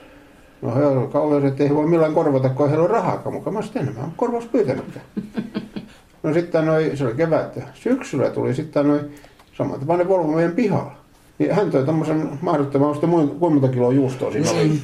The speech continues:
Speaker 2: jotta erilaisia.
Speaker 1: Erilaisia juustoja, semmonen mahdoton laatikollinen juustoa. Joo, sano vaan, että niin sinähän veit meidän vaunun tonne noin kaksi kertaa silloin, että saa meiltä korvaus siitä.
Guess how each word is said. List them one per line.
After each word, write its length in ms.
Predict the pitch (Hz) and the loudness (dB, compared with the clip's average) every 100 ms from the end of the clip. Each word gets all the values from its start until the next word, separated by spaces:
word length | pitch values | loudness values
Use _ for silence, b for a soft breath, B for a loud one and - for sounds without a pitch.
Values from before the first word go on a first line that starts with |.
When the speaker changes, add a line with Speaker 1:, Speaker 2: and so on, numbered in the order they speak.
| - | -4
Speaker 2:
jotta 300 | 156 151 - | -4 -2 0
erilaisia. 640 | 147 156 147 139 135 135 185 | 0 0 2 2 2 2 4
Speaker 1:
Erilaisia 420 | 185 151 143 156 | 4 2 2 4
juustoja, 400 | 170 131 - 117 | 4 2 0 2
semmonen 240 | 147 147 | 2 2
mahdoton 480 | 196 196 147 135 135 | 2 2 2 2 2
laatikollinen 540 | 139 131 127 139 165 | 2 2 2 2 4
juustoa. 540 | 262 208 131 - 98 - - B B B B B 202 | 4 2 0 -4 -6 -6 -10 B B B B B 2
Joo, 180 | 202 | 4
sano 260 | 214 254 226 | 4 2 2
vaan, 160 | 240 208 | 2 0
että 300 | 214 - 269 | -2 -4 -2
niin 140 | 240 | 2
sinähän 380 | 285 254 143 151 | 4 4 2 2
veit 200 | 220 220 | 0 0
meidän 220 | 240 226 | -2 0
vaunun 320 | 240 202 151 | 2 2 2
tonne 220 | 190 190 | 2 2
noin 160 | 180 190 | 2 2
kaksi 220 | 185 - | 0 -2
kertaa 260 | - 117 131 | -2 0 2
silloin, 240 | 156 139 | 2 2
että 120 | 131 | 2
saa 140 | 170 156 | 0 0
meiltä 240 | 165 160 | 0 0
korvaus 440 | 185 156 113 95 - | 2 2 0 -2 -2
siitä. 200 | 101 | -4